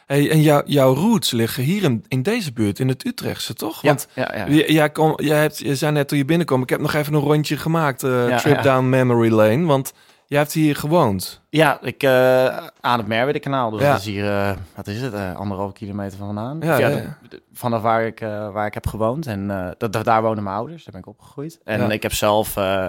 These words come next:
Speaker 2: eh, ja, in een appartement, eh, ook een kilometer hier vandaan ge-, gewoond.
Speaker 1: Ja, en nu kwam je uit Soesterberg.
Speaker 2: Ja.
Speaker 1: Is dat dan,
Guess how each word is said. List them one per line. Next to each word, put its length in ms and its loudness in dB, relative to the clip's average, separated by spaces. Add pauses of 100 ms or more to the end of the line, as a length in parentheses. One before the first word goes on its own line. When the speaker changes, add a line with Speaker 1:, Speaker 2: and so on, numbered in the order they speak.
(420)
Speaker 2:
eh, 120 -16 (400)
ja, 280 -20 (640)
in 120 -12
een 160 -10
appartement, 760 -8
eh, 60 -12 (300)
ook 180 -8
een 60 -6
kilometer 480 -6
hier 100 -12
vandaan 360 -12
ge-, 80 -20 (280)
gewoond. 340 -20 (100)
Speaker 1:
Ja, 200 -8
en 100 -2
nu 120 2
kwam 280 0
je 80 2
uit 380 -4
Soesterberg. 920 -4
Speaker 2:
Ja. 160 -8
Speaker 1:
Is 120 -8
dat 180 -4
dan, 280 2